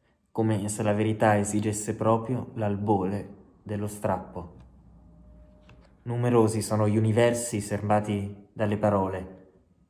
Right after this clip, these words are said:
numerose le pulsioni che s'agitano in esse. Osservate attentamente queste stesse pulsioni,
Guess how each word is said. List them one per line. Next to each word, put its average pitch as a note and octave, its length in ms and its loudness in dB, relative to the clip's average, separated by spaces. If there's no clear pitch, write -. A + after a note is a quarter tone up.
numerose B2 480 2
le G#2+ 140 2
pulsioni G2+ 840 0
che G#2 100 -6
s'agitano G#2 880 -2
in A2 120 -2
esse. - 600 -6
Osservate A#2+ 520 0
attentamente A2 760 0
queste A2+ 380 -2
stesse A#2+ 600 -4
pulsioni, G2+ 800 -6